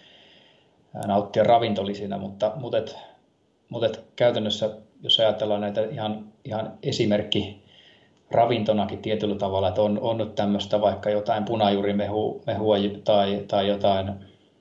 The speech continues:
ää, näitä on tutkittu paljon tämmöistä tart, cherry, jotain hapan kirsikka,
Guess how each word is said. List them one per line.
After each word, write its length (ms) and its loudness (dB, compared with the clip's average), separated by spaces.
ää, 360 -2
näitä 200 4
on 60 0
tutkittu 380 -2
paljon 240 4
tämmöistä 500 0
tart, 420 2
cherry, 480 -2
jotain 300 2
hapan 340 2
kirsikka, 640 -6